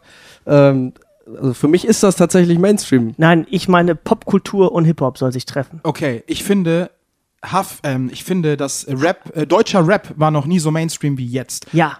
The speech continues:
Speaker 3: Till
Speaker 2: aber,
Speaker 3: Lindemann
Speaker 2: äh,
Speaker 3: featuring Haftbefehl, habt ihr das gehört?
Speaker 2: Grausam.
Speaker 3: Ja,
Speaker 2: Leider sehr
Speaker 3: ich fand's
Speaker 2: grausam.
Speaker 3: auch nicht gut, aber
Speaker 2: Video gesehen?
Speaker 3: ist nicht mein Gesch-, ist nicht mein Geschmack. Ich will jetzt das, äh, ob das jetzt schlecht oder gut ist, da will ich gar nicht urteilen. Es ist nicht mein Geschmack.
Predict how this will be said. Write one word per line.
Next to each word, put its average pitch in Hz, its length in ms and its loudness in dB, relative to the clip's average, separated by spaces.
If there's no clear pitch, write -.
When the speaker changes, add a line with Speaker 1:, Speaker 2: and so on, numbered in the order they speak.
Speaker 3:
Till 220 220 4
Speaker 2:
aber, 240 100 6
Speaker 3:
Lindemann 254 200 4
Speaker 2:
äh, - 40 0
Speaker 3:
featuring 240 300 4
Haftbefehl, 247 360 -2
habt 202 120 -2
ihr - 20 0
das 185 140 0
gehört? 220 420 2
Speaker 2:
Grausam. 131 640 0
Speaker 3:
Ja, 151 140 4
Speaker 2:
Leider 156 180 4
sehr 143 140 0
Speaker 3:
ich 143 60 2
fand's 208 180 2
Speaker 2:
grausam. 208 140 4
Speaker 3:
auch 226 60 4
nicht 120 120 0
gut, 214 180 0
aber 170 300 2
Speaker 2:
Video 185 280 4
gesehen? 233 420 4
Speaker 3:
ist - 140 -2
nicht 165 100 2
mein 185 160 4
Gesch-, 165 160 -2
ist 185 220 -6
nicht 180 140 0
mein 170 280 0
Geschmack. 220 380 -4
Ich - 160 -10
will 196 80 6
jetzt - 180 -2
das, - 200 -10
äh, - 20 -20
ob 165 120 -8
das 190 100 -2
jetzt 196 120 -2
schlecht 220 220 0
oder 202 120 4
gut 190 160 -2
ist, - 100 -6
da 170 80 0
will 160 140 -4
ich 180 80 -4
gar 190 80 -2
nicht 180 120 -2
urteilen. 170 240 -2
Es 143 180 -6
ist - 40 -6
nicht 180 160 0
mein 175 140 0
Geschmack. 156 380 -4